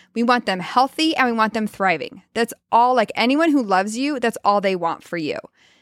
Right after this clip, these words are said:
And it was finally that encouragement that kinda snapped me out of the, "Oh no, I might have to introduce formula." Um, and they were fine, you know, and so it's okay. Some people have to do the combo. That's what we had to do for the twins,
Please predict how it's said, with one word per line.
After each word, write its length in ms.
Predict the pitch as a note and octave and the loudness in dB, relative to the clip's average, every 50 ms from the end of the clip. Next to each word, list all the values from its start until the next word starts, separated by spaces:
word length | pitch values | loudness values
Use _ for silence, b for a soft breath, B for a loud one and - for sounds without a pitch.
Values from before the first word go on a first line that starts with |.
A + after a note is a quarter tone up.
| b b b - | b b b -2
And 100 | C4 C#4 | 0 0
it 40 | C#4+ | 2
was 200 | C#4 C#4+ - - | 0 -2 -4 -4
finally 500 | - C4+ C4 C4+ C#4+ D#4 E4 E4+ F4+ F4 | -2 0 0 2 2 0 -2 -4 -2 0
that 200 | D4 C4+ B3 - | 0 0 0 0
encouragement 880 | - G#3 G#3 G3 - - - F#3+ G3+ A3 A#3+ B3+ C4+ C#4+ C4+ C#4 C#4+ C#4+ | -4 -6 -6 -6 -8 -6 -4 -2 0 0 0 0 0 0 -2 0 -2 -2
that 100 | A3+ G#3 | -4 -4
kinda 200 | - B3+ A#3 F#3 | -4 -4 -4 -4
snapped 400 | - - - - A#3+ B3 - - | -8 -12 -10 -4 -2 -2 0 0
me 120 | A3 A3 G#3+ | -2 -4 -2
out 200 | G#3+ G#3 G#3 G3+ | -2 -2 -2 -2
of 160 | G3 F#3+ F#3 | -6 -6 -6
the, 220 | F3+ E3+ F3 E3+ - - | -4 -4 -4 -4 -2 -2
"Oh 200 | - F4+ G4+ G4 | 0 0 0 0
no, 420 | G4 G4+ G#4+ A4 G#4+ G#4 G4+ F#4+ E4 | 0 2 2 4 4 2 2 2 2
I 80 | C#4+ C4 | 2 2
might 140 | C4 C4+ D4 | 2 2 0
have 120 | E4 D#4+ | 0 -2
to 60 | - C#4+ | -4 -6
introduce 360 | C#4+ D4+ D4+ C#4 D4 D4 - | -6 -6 -6 -6 -6 -6 -6
formula." 640 | - - B3+ E4 F4 D4+ B3+ A3 G#3 F#3+ F3+ F3 - - B B B B B B B B B | -6 -6 -6 -4 -4 -4 -4 -4 -6 -8 -8 -10 -10 -12 B B B B B B B B B
Um, 560 | - - A#3 A#3 A3+ G#3 G3 F#3+ F3 E3+ G#2+ - _ _ _ _ _ _ _ - | 0 2 2 4 2 2 0 -2 -6 -10 -14 -16 _ _ _ _ _ _ _ 0
and 200 | C#4 D4 C#4 C#4 | 2 4 4 4
they 120 | D#4 E4+ | 2 2
were 180 | E4 F4+ F4+ F4 | 2 0 -2 0
fine, 600 | - - D4 C#4 F#4 G#4+ C#4 F3+ - - - E3+ | 0 0 -2 -2 -2 -2 -4 -4 -6 -8 -16 -10
you 160 | - - C4+ C4+ | -4 0 0 2
know, 100 | C4 C4+ | 2 2
and 120 | C#4 C#4 | 0 0
so 80 | D4+ D#4 - | -2 -2 -2
it's 160 | - C#4+ - | -2 -2 0
okay. 280 | E4+ E4 D#4 D#4 E4+ D#4+ | 0 -2 0 0 -2 -2
Some 180 | - - C#4 C4 | 0 0 -2 0
people 200 | D4+ C#4+ D#4 D4+ | 0 0 2 2
have 120 | D#4 D4 | 0 0
to 60 | D4+ | -2
do 100 | C4+ D4+ | -2 -2
the 100 | C#4+ D4 | -2 -2
combo. 520 | - - - C4+ E4 F4+ B3 F3 - - - | -2 -2 -2 -2 0 0 0 -2 -2 -2 -2
That's 180 | G3 A3+ - B3 | -2 -2 0 -2
what 80 | G#3 | -2
we 120 | A3 B3 C4 | -2 -2 0
had 100 | B3+ C4+ | 0 0
to 60 | B3+ B3 | 0 0
do 160 | A3 B3 B3 | -2 -4 -2
for 140 | - C4 B3+ | -2 -2 -2
the 80 | A#3+ A#3 | -2 -2
twins, 560 | - - A#3 D#4+ F4 A3+ G#3+ G#3+ A#3+ - | -2 0 0 0 0 0 -2 -4 -6 -8